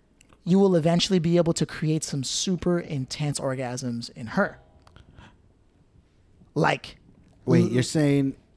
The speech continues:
Speaker 1: So the
Speaker 2: if
Speaker 1: guy
Speaker 2: I don't
Speaker 1: had the
Speaker 2: masturbate, she's gonna have a better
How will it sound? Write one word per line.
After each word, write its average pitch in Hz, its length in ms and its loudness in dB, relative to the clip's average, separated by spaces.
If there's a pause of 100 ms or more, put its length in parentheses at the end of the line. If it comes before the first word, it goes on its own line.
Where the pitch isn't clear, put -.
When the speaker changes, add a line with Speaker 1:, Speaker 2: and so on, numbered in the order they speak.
(240)
Speaker 1:
So - 160 2
the 190 100 4
Speaker 2:
if - 40 4
Speaker 1:
guy 214 180 10
Speaker 2:
I - 20 10
don't 233 100 10
Speaker 1:
had 214 120 6
the 165 60 6
Speaker 2:
masturbate, 120 680 2 (180)
she's 135 220 -2
gonna 139 200 2
have 135 260 0
a 113 80 2
better 123 540 0